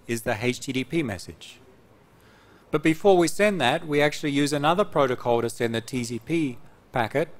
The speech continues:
We use the Internet Protocol, I P. So we attach an I P header. This is the I P header. This is the I P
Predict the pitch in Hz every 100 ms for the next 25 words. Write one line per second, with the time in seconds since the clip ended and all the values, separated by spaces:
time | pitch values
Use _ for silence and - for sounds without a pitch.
0 | - 127 123 131 127 - 127 - 160 156
1 | 120 113 110 104 95 90 78 76 - 107
2 | 110 98 80 - _ - - - - 110
3 | 110 117 139 139 135 123 123 - 170 147
4 | 104 104 170 220 - - - - - -
5 | - - - 143 - 135 127 127 131 135
6 | - 135 123 127 131 _ - - - -
7 | - - - - - - 180 156 117 214
8 | - - - - - - 123 170 202 147
9 | 131 131 147 131 135 - 139 135 139